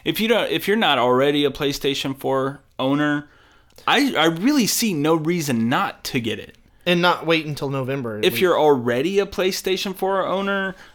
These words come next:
Speaker 1: uh, if you don't have a four K T V, it's not really gonna do a whole lot for you. It will
Speaker 2: Reduces
Speaker 1: make
Speaker 2: load times.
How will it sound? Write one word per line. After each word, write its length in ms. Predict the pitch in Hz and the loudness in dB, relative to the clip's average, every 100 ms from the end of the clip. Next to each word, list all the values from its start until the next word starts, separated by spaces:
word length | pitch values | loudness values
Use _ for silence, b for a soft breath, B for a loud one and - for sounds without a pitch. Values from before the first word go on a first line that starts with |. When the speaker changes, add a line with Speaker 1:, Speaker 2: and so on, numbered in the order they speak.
| B _ | B _
Speaker 1:
uh, 520 | 101 107 107 104 104 - _ - | -4 -2 0 -2 -6 -12 _ -6
if 160 | 131 | -6
you 60 | 113 | -4
don't 200 | 120 156 | -2 -2
have 200 | 156 151 | -2 -4
a 60 | 139 | -4
four 260 | - 160 | -2 -2
K 260 | - 143 135 | -2 -2 -2
T 280 | - 143 139 | -2 -4 -2
V, 340 | 143 156 156 - | -2 -2 -2 -4
it's 160 | 123 | -8
not 160 | 160 165 | -6 -2
really 180 | 156 151 | 0 0
gonna 140 | 143 131 | 0 -2
do 160 | 143 | -2
a 40 | 127 | -2
whole 220 | 147 139 | -2 -2
lot 260 | 131 113 - | -2 -4 -6
for 240 | 147 139 | -2 0
you. 220 | 120 113 110 B B B _ - | 0 -2 -4 B B B _ -6
It 160 | 147 131 | -4 0
will 220 | 156 185 | 4 4
Speaker 2:
Reduces 400 | 208 240 240 165 | 6 4 2 0
Speaker 1:
make 40 | |
Speaker 2:
load 220 | 151 156 | 0 -2
times. 460 | - 120 110 117 - | -4 -10 -10 -12 -16